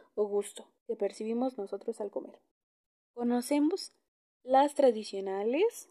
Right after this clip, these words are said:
o comunes, que son amargo, ácido o agrio, dulce y salado. Pero ¿cuál es el quinto? El umami, esa sensación de sabroso.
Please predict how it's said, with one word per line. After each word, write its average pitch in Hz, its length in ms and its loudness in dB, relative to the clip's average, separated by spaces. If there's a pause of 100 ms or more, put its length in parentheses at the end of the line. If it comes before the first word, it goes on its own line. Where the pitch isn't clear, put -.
(160)
o 208 100 -20
comunes, 202 800 -4
que 208 160 -6
son 196 340 -6 (160)
amargo, 240 520 0 (540)
ácido 302 460 2
o 214 220 0
agrio, 196 440 -2 (200)
dulce 285 600 2
y 214 120 -14
salado. 190 420 -2 (1040)
Pero 226 220 -4
¿cuál 302 200 6
es 302 120 -6
el 220 140 -4
quinto? 262 320 -4 (580)
El 220 160 -6
umami, 196 400 -4 (560)
esa 294 240 4
sensación 254 680 -4 (300)
de 214 200 0
sabroso. 196 800 -2